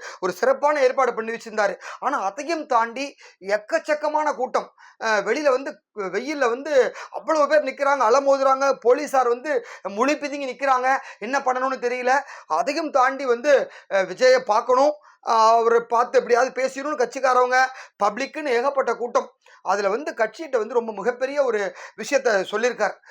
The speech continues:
அதாவது வந்து இது வரைக்கும் வந்து கொங்கு மண்டலத்துல ரொம்ப ஸ்ட்ராங்கா இருக்கிறது வந்து,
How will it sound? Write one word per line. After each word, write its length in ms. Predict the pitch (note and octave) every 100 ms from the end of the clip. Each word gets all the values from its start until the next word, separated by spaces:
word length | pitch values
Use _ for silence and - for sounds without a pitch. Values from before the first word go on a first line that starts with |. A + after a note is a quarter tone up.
| -
அதாவது 300 | F3 A3 B3
வந்து 180 | A3 A#3+
இது 120 | G3+
வரைக்கும் 280 | G#3+ A#3 C#4+
வந்து 220 | A#3+ A3+ D4+ - -
கொங்கு 260 | G#3 C4 D4+
மண்டலத்துல 380 | C#4 B3+ A3+ G#3+
ரொம்ப 260 | G#3+ D#4+
ஸ்ட்ராங்கா 480 | - A#3+ B3 C#4+ D4
இருக்கிறது 320 | A#3+ B3+ A3+
வந்து, 240 | A3 A#3+